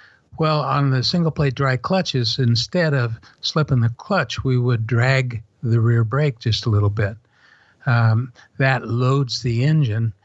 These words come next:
uh, which tends to control your ground speed, but still allows you to make that torque. Um, now, to, to drag your rear brake and to do it smoothly and precisely, uh,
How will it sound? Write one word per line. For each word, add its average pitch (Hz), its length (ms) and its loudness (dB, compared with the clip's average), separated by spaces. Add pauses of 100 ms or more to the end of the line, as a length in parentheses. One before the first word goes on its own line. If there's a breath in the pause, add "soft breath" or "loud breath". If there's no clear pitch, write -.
(340 soft breath)
uh, 113 300 2
which 113 400 -2
tends 117 280 2
to 120 100 -4
control 113 380 0
your 110 100 2
ground 135 320 0
speed, 107 380 -6 (340 soft breath)
but 123 160 0
still 123 320 0
allows 117 400 2
you 117 60 0
to 110 100 4
make 110 280 4
that 104 240 -2
torque. 139 500 0 (680 soft breath)
Um, 113 400 0 (300)
now, 120 220 0 (160)
to, 123 140 0 (280)
to 131 100 2
drag 143 480 -2
your 117 140 0
rear 113 260 2
brake 110 500 0 (300 soft breath)
and 110 180 2
to 113 60 2
do 120 180 2
it 113 100 0
smoothly 131 800 0
and 110 260 2
precisely, 113 880 -2 (440 soft breath)
uh, 113 380 2